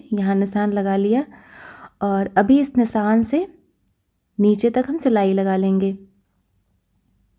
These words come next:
दूसरी साइड भी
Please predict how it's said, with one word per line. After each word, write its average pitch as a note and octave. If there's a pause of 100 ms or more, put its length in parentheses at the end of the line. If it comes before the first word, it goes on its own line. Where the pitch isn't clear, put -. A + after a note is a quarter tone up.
(1900)
दूसरी G3+
साइड G3+
भी C4+